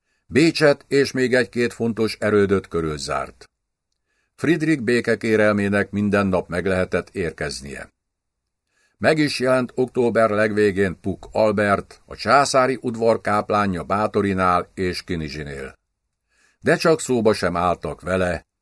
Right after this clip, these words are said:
Korneuburgba küldték, beszéljen magával a királlyal. „Nem, nem, ne békülj!” kedveskedett Beatrix. „Vonuljunk be Bécsbe!”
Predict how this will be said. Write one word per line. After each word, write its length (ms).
Korneuburgba 920
küldték, 720
beszéljen 580
magával 460
a 80
királlyal. 680
„Nem, 520
nem, 500
ne 220
békülj!” 580
kedveskedett 720
Beatrix. 720
„Vonuljunk 520
be 140
Bécsbe!” 600